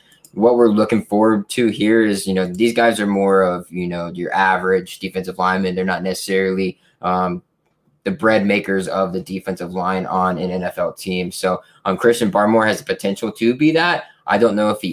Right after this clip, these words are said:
is that. I think he'll probably fit best next to somebody else that might be able to open up some holes for him.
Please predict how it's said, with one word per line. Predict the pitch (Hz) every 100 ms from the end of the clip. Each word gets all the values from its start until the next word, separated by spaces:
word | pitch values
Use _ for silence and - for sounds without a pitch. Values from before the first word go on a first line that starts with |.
| -
is | 95 107
that. | 117 117 98
I |
think | 95 90
he'll | 92 87
probably | - 95 92 90
fit | - 95 90
best | 95 92 95 - -
next | 90 - -
to |
somebody | 90 95 90 87 87
else | 92 -
that | 92 - 90
might | 92 82 -
be | 92
able | 90
to | -
open | 90 92
up | 92
some | - -
holes | 92 98 -
for | 101
him. | 101